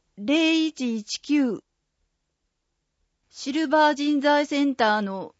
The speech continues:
入会希望者説明会。日時、九月二十五日木曜日、午前九時三十分から正午、午前九時三十分までに受付。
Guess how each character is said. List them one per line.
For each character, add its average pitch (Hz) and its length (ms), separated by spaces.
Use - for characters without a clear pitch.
入 285 260
会 294 280
希 277 140
望 277 240
者 220 180
説 220 280
明 269 260
会。 151 360
日 277 380
時、 185 260
九 339 160
月 302 320
二 285 240
十 262 240
五 262 180
日 196 540
木 220 360
曜 302 280
日、 185 280
午 302 200
前 285 280
九 294 140
時 277 160
三 285 280
十 285 160
分 220 380
か 190 140
ら 180 260
正 269 420
午、 170 280
午 302 160
前 285 280
九 294 120
時 277 140
三 277 280
十 302 180
分 254 340
ま 220 140
で 208 140
に 190 280
受 208 260
付。 - 420